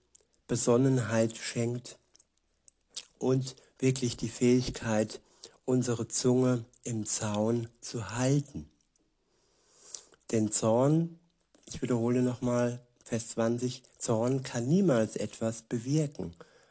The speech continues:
das in Gottes Augen gerecht ist. Trennt euch deshalb von allem Schlechten und Bösen in eurem Leben und nehmt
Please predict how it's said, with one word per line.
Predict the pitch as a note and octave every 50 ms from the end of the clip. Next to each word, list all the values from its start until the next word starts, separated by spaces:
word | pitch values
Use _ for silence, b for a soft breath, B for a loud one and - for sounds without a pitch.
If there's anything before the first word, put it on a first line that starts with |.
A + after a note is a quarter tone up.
| B
das | B - - A#2+ B2+ C3+ - - - - - -
in | - G#3 G#3 F#3
Gottes | - C3 B2+ B2+ A#2+ A2+ A2+ - -
Augen | - G2+ G2+ A2 A2 - A#2+ A#2+ A#2 - - _ -
gerecht | - A2+ A2 - A2 G#2+ G#2+ - - - - - _ _ _ _ _ _
ist. | - A#2+ A2 G2 - - - - - _ _ _ _ _ _ _ _ _ _ _ - - - B B B B B
Trennt | - - - F3+ G#3 G3+ - -
euch | G#2+ G#2+ G#2 G#2 -
deshalb | - G#2 G#2+ - - A#2 A#2 A#2 A#2 A#2 - - b b b b b b b
von | b - B2+ B2
allem | - - A#2 B2 B2+ B2 A#2 A2+
Schlechten | - - - - A#2 A#2 B2 B2 - - - - C3 B2+ C3 B B B B B
und | B D#3 E3+ E3+ - -
Bösen | - G3 G#3+ A3 G#3 E3+ - G#2+ F2+ E2 - -
in | - A#2+ A#2 -
eurem | - A2+ A2 A2+ A2+ G#2+ A#2 A2+ A2+ - - -
Leben | A2+ G#2+ A#2+ A#2 A#2+ B2+ C3+ C3 A2+ F2+ D2+ - - _ _ _ _ - - - _ -
und | D#3+ D#3+ D#3+ - -
nehmt | B2+ A#2+ B2 B2+ C3+ C3 - -